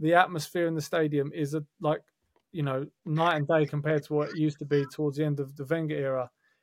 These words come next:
you can definitely feel a, a gear change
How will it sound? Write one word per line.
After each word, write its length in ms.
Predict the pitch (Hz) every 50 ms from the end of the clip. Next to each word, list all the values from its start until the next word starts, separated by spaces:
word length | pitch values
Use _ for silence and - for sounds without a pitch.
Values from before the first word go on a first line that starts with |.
| _ _ -
you 100 | 156 151
can 220 | - 170 165 151
definitely 500 | 143 - 175 170 151 - - 175 165 160
feel 420 | 151 - - 170 160 151 139 139 135
a, 120 | 143 131 131 - - -
a 60 | 151
gear 280 | 123 - 156 156 156 151
change 600 | 143 - - 143 139 139 135 135 123 - - -